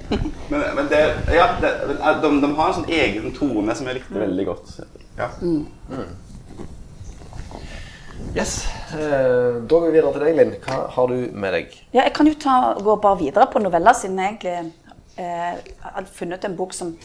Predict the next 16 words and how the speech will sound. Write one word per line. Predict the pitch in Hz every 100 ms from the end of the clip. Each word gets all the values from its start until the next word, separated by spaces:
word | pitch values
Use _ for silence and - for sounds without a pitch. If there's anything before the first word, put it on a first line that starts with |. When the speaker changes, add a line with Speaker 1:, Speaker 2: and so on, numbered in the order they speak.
| - - - - -
Speaker 2:
som | 196 185
var | 180 190 190 185 180
litt | 202 -
spesiell | 226 202 196 339 -
da. | 165 151 160 -
Eh, | - 220 208 202
det | 202 214
heter | 208 220 202
Verdier | 190 180 220 196
i | 180
vår | 180 -
tid, | - 277 -
og | -
det | 196
er |
en | 208